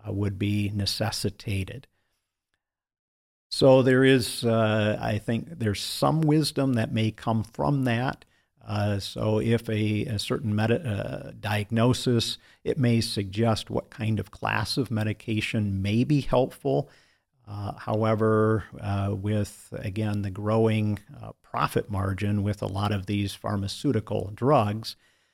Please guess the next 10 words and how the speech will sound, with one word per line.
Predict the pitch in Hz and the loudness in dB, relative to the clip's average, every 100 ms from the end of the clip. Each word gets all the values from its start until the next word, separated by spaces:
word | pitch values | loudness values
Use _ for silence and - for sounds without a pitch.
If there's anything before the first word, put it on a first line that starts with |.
| _ _ _ | _ _ _
uh, | 104 101 101 101 | -6 -2 -2 -2
the | 98 | -4
push | - - 135 - | -4 2 4 4
is | 104 101 104 - | 2 2 0 -4
to | - | -10
get | 95 107 - | -4 -4 -6
people | - 110 110 104 | -6 -6 0 0
on | 101 107 104 104 98 | 0 0 0 -2 -4
newer | 101 98 107 107 107 110 | -4 -2 0 2 0 0
and, | 123 107 107 104 | -2 -4 -4 -6